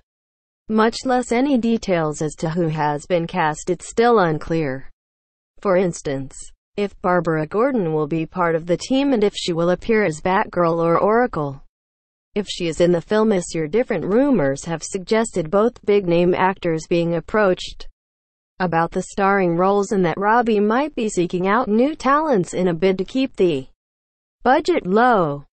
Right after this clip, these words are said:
The only thing that can be said for certain at this point is that the creative team as well as W B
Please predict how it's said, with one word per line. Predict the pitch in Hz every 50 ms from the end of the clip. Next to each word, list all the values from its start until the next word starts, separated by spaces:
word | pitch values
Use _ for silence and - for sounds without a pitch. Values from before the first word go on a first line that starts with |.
| _ _
The | - 180 -
only | 208 247 277 294 262 233 220
thing | - - 185 185 180 175
that | 156 156 - -
can | - 185 175 180
be | 170 175
said | 180 - - 185 160 147 -
for | - - 170
certain | 160 - - 220 233 - 185 165
at | 160 147
this | - 214 240 226 -
point | - - 202 180 175 160 -
is | - 214 190 160
that | - 208 208 208
the | - 202
creative | - - 233 214 208 208 196 - 262 -
team | - - 254 254 247 226 190 180
as | 175 170 180
well | 185 202 240 285 302 294
as | 254 220 -
W | - 214 214 208 208 202 190 170 160 151
B | 147 165 175 196 208 160 127 127 120